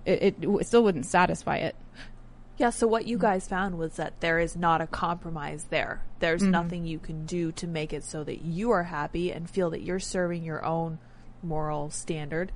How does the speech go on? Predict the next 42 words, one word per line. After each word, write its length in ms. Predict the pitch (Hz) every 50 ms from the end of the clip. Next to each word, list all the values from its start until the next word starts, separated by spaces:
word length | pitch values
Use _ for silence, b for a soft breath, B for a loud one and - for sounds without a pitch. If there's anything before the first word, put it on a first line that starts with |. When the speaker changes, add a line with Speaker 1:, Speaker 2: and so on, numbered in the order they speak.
| - -
Speaker 1:
Mm-hmm. 200 | 190 175 190 180
Speaker 2:
and 200 | 185 175 160 160
that 200 | 160 - - 185
they're 280 | 208 220 220 226 226
happy 500 | 220 202 170 156 160 - - 156 151 -
and 160 | - 160 156
you're 140 | 156 156 156
giving 340 | 151 - 160 156 151 151 151
them 160 | 151 147 147
what 220 | 147 151 151 - -
they're 160 | 143 139 143
looking 420 | 151 160 160 - - 151 - -
for. 400 | - - - - - - - - - - -
Speaker 1:
Right. 140 | - 185 190
Speaker 2:
There's 180 | 202 202 -
just 320 | - - 214 208 202 - -
no 180 | 196 190 185
common 380 | 185 - - 190 190 180 180 180
ground, 260 | 190 196 202 185 -
and 100 | - 156
I 60 | 160
Speaker 1:
Mm-hmm. 160 | 165 196 180 202
Speaker 2:
think 160 | 214 214 208
they 140 | - 190 180
make 240 | 180 175 170 -
it 80 | 170 170
that 180 | - 156 - -
way 160 | 156 156 151
on 140 | 151 160 170 -
purpose. 560 | - - 202 196 - - - - - - - -
I 60 | -
Speaker 1:
Right. 120 | 180 175 175
Speaker 2:
think 100 | 190 185
that's 220 | 180 180 175 - -
the 80 | 180
reason 360 | 170 175 175 180 180 190 180
they 120 | 175 170 170
keep 300 | - - - 185 175 -
their 120 | 175 165 170
definitions 760 | 165 - 160 165 - - 175 175 175 - - 180 175 165 165
so 220 | - - 185 170 170
loose 580 | 165 170 165 175 208 247 285 - - - -